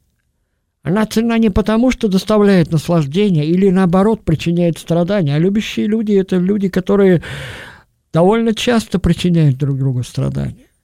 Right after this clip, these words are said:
Равно как и находят друг в друге наслаждение.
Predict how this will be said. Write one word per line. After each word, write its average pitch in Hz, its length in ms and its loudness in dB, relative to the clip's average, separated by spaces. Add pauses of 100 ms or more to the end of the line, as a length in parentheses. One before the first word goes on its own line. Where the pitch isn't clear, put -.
(920)
Равно 165 420 0
как 170 380 -2
и 147 100 4
находят 139 640 0
друг 139 180 0
в 123 60 -4
друге 139 260 0
наслаждение. 139 800 -2